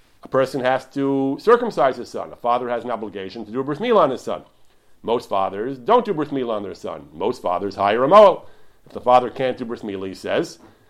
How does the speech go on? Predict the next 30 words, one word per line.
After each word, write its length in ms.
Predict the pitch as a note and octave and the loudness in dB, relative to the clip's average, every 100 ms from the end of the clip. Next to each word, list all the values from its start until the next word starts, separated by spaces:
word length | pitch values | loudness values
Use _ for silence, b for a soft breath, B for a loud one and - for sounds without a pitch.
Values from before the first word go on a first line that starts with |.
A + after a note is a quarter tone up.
| b | b
so, 600 | _ A2+ A2 G#2+ G2+ G2 G2 | _ 0 2 2 -2 -6 -10
you 60 | G#2 | -12
know, 80 | |
ideally 400 | D2 D#2 C3 C3+ | -12 -6 -4 -4
he 20 | G#2 | -8
can 100 | E2 | -8
find 240 | G#2 G2+ | -6 -6
someone 160 | A2 F2+ | -8 -14
to 60 | |
do 140 | F2+ F#2 | -12 -12
it 40 | |
for 100 | F#2 | -8
free. 360 | G3 A3 - - - _ | -4 -2 -4 -10 -20 _
He 100 | - | -18
can't 260 | F#2+ A#2+ A2+ | -6 -4 -2
find 220 | B2 A2+ | -4 -4
someone 160 | A2+ G2 | -6 -8
to 40 | |
do 120 | G#2+ | -6
it 20 | G#2 | -6
for 80 | |
free. 260 | G2+ F#2 G2+ | -8 -10 -8
You 60 | C#3+ | -2
pay 180 | A#3 | 0
someone 220 | A#3+ G#3+ E3+ | 0 -2 -4
to 80 | |
do 160 | D3 C#3+ | -2 -2
it, 80 | A2+ | -4
he 60 | |
says. 340 | G#2 F#2 - | -8 -12 -14